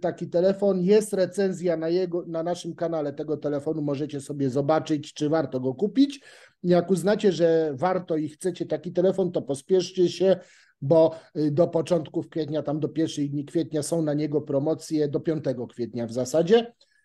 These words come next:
albo do drugiego, zależy od kanału dystrybucji, czy luzem, czy u operatora, zawsze jakiś gratis i niższa cena, także, y, także no jak chcecie, to się pospieszcie, aczkolwiek to nie jest tak, że ja ten telefon jakoś tam szczególnie polecam, od, po prostu informuję was, że jest,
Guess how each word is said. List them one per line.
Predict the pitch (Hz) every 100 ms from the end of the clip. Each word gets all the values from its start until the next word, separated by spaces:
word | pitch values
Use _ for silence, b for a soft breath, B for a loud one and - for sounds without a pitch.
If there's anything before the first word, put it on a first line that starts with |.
| _ _ - -
albo | 170 160
do | 160 156
drugiego, | 143 147 180 214 196 214 220 214 202
zależy | 180 170 151 165
od | 156
kanału | 170 156 156
dystrybucji, | 151 143 160 175 202 202 196
czy | 320
luzem, | 262 262 214 233 220 208
czy | 254
u | 240
operatora, | 220 214 214 208 202 214 202 196 190 b b _
zawsze | 147 196 196
jakiś | 196 175 185 156
gratis | 180 185 185 185
i | - 165 160
niższa | 160 156 - 160
cena, | 156 165 156
także, | 143 151 139 143 139 b b b b -
y, | 131 131 127 131 127 120
także | 135 123 127 131
no | 127
jak | 127
chcecie, | - 135 135
to | 123
się | 117 131
pospieszcie, | 127 - 190 190 175
aczkolwiek | 151 - 170 156 151
to | 151
nie | 147
jest | 139
tak, | 139 131
że |
ja | 127
ten | 123 107
telefon | 113 117
jakoś | 113 117 113
tam | 107
szczególnie | - 104 107 107
polecam, | 101 104 117 135
od, | 127 -
po |
prostu | 113 123 -
informuję | 131 127 139 143 135
was, | 123 120
że | 110 120
jest, | 147 175 175 b